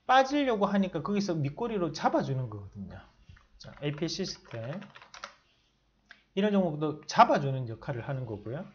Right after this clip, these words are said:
어, 뭐 에스에프에이. 자, 이쪽이 다 지금 삼성 디스플레이 라인입니다. 그 에스엔유, 그죠? 에스엔유 이런 것들 밑에 잡아서 올리는 거고, 지금 엘지 디스플레이 방향이,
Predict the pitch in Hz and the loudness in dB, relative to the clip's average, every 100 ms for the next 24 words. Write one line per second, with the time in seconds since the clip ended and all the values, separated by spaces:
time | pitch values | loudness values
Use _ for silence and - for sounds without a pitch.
0 | - - - - - - 147 139 135 135 | -20 -20 -20 -20 -20 -4 0 2 0 0
1 | 170 170 202 208 208 139 107 98 - - | -2 0 0 0 -4 -4 -2 -6 -10 -20
2 | - - - - - - - _ _ - | -20 -20 -20 -20 -20 -20 -20 _ _ -20
3 | - - 143 226 240 254 254 277 262 254 | -20 -2 -2 0 0 0 0 0 2 2
4 | 190 165 185 196 196 214 226 - 269 269 | 6 8 8 4 0 0 0 2 4 4
5 | 269 254 208 - 180 175 - 254 254 147 | -2 -6 -10 -2 -2 -2 -4 -4 0 2
6 | 117 165 165 113 101 107 175 202 - - | 2 2 -2 -4 -4 -4 -4 -8 -14 -20
7 | _ - - 160 - 190 190 190 147 - | _ -6 -4 -2 2 2 2 2 0 -2
8 | - - - - - - _ _ _ - | -12 -20 -20 -20 -18 -18 _ _ _ -10
9 | 139 143 147 175 170 165 190 190 175 147 | -8 -6 -4 -4 0 2 4 2 2 0
10 | 151 - 160 - 214 226 190 160 180 165 | -2 -2 -4 0 4 4 4 0 -2 -2
11 | 139 113 110 104 131 - - _ - 233 | -4 -6 -10 -8 -10 -10 -20 _ -8 4
12 | 277 285 247 202 202 - 190 185 170 151 | 6 6 2 -2 -4 0 4 6 4 2
13 | 139 139 123 143 143 113 123 | 0 -2 -2 0 0 -2 -8